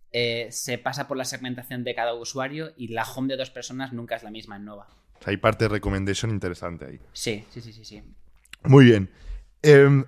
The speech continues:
Speaker 2: antes de, de hablar de, de la nueva feature, ¿vale? Me, me gustaría saber como un poco la visión de Nova. Tú,
Speaker 1: Sí.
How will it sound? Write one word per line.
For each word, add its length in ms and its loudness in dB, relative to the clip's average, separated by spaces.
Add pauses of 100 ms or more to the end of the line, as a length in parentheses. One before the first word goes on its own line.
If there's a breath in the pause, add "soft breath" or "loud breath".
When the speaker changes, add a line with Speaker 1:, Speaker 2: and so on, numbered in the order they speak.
(120)
Speaker 2:
antes 360 4
de, 520 6
de 160 4
hablar 680 6
de, 840 2
de 200 -2
la 120 4
nueva 280 6
feature, 460 -2 (180)
¿vale? 300 0
Me, 180 2
me 260 -2
gustaría 240 4
saber 140 4
como 140 2
un 60 0
poco 200 4
la 140 6
visión 300 0
de 80 0
Nova. 340 -6 (100)
Tú, 80 -10
Speaker 1:
Sí. 220 -4